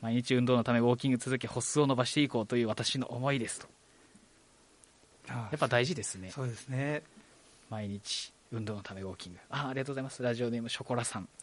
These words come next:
Speaker 2: そしてあのメッセージのおかげさまデイズ、ゲストの皆さんとトーク聞かせていただいております。
Speaker 1: あ。
Speaker 2: 嬉しい。<laughs>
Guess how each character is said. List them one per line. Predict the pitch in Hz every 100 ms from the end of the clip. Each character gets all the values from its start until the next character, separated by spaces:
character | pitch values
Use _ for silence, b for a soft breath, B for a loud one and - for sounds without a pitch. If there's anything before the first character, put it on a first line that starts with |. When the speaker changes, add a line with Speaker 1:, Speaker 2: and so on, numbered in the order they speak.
| - -
Speaker 2:
そ | 131
し | -
て | 120
あ |
の | 113
メ | 117
ッ |
セ | 117 127
ー |
ジ | 117
の | 120
お |
か | 117
げ | 131
さ | 123 135
ま |
デ | 131 131
イ |
ズ、 | 113 -
ゲ | 117
ス | -
ト | 143
の | 131
皆 | 123
さ | 135
ん | 120
と | 120
ト | 147 139
ー |
ク | - -
聞 | -
か | 143
せ | 151
て | 147
い |
た | 143
だ | 139
い | 139
て | 143
お |
り | 135
ま | 139
す。 | 131
Speaker 1:
あ。 | 107 B B B B B B
Speaker 2:
嬉 | - -
し | 190 156
い。 |
<laughs> | -